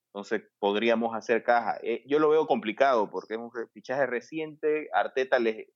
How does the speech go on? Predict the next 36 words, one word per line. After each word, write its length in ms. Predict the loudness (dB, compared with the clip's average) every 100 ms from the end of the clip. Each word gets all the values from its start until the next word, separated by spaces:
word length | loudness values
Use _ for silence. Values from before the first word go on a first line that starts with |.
| _
le 120 | -4
está 200 | 0 2
dando 260 | 2 2 2
la 140 | 2
confianza, 840 | 0 -4 -2 -2 0 2 0 0 -10 _ -20 _ -20 -4
eh, 120 | 0
lo 120 | 4 4
hemos 180 | 4
hablado 320 | 4 6 6 4
hasta 180 | 2 -4
en 80 |
el 100 | -2
artículo, 920 | -2 0 -4 -2 0 2 2 0 -4 _
que 720 | -4 0 2 2 2 0 -2 -2
es 140 | 0 2
incomprendida 760 | 2 4 4 4 4 4 2
por 140 | -2 -2
qué 120 | 0
tanta 300 | 2 2 0
confianza 440 | 0 0 -2 2
William. 500 | 2 2 2 0 -2 -12 _ -8
Eh, 340 | -2 0 -2 -6 _ -20 _ -2
bueno, 220 | 2 2
el 80 | 2
tiempo 360 | 0 2 4 4
dirá, 300 | 4 2 2
pero 300 | 0 -2 _ _ _ -10
en 160 | -4
este 180 | -2 2
ejercicio 440 | 0 0 0 0
yo 80 | 0
creo 160 | 0 0
que 100 | 2
podemos 220 | 0 0
hacer 200 | 0 2
caja. 420 | 4 4 2 -2